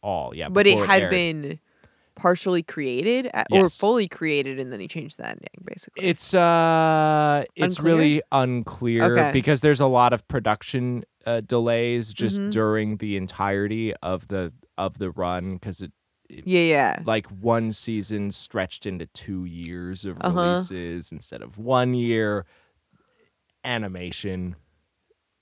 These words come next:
Speaker 2: Takes a lot of time.
Speaker 1: takes a lot of time, and
Speaker 2: Yeah.
Speaker 1: also he was like, "Ah, we're gonna push. We're gonna push stuff."
Speaker 2: Uh-huh.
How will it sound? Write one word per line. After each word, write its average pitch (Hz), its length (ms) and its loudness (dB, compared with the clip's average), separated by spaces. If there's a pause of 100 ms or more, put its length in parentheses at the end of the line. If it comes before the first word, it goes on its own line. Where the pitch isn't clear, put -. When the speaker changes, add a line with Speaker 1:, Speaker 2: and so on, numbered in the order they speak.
(240)
Speaker 2:
Takes - 240 -4
a 277 40 0
lot 269 100 2
of 247 60 -4
time. 269 200 0
Speaker 1:
takes 226 220 2
a 220 60 2
lot 208 160 4
of 180 40 -4
time, 170 340 4
and 175 40 0
Speaker 2:
Yeah. 180 180 8
Speaker 1:
also 139 400 6
he 127 160 2
was 113 180 0
like, 95 300 0
"Ah, 277 320 0
we're 196 60 -4
gonna 175 140 -4
push. - 360 -6 (120)
We're 135 80 -6
gonna 127 100 -4
push - 220 -6
stuff." - 320 -10 (180)
Speaker 2:
Uh-huh. 185 300 -2